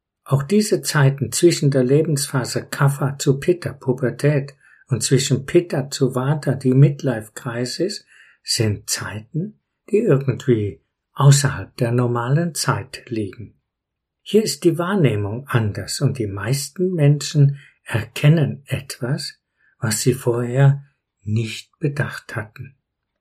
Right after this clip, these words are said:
Sie spüren, dass es ein neues Thema gibt und das heißt zum Beispiel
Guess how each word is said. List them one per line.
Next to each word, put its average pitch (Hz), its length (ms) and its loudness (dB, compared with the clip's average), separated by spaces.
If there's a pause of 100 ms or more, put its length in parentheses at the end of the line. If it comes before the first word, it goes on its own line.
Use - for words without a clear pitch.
(760)
Sie 147 220 4
spüren, 139 540 4
dass - 200 0
es 143 160 -2
ein 135 220 6
neues 165 460 2
Thema 151 420 2
gibt - 360 0 (360)
und 107 220 -4
das 135 320 0
heißt - 400 -2
zum 143 200 0
Beispiel 127 640 -2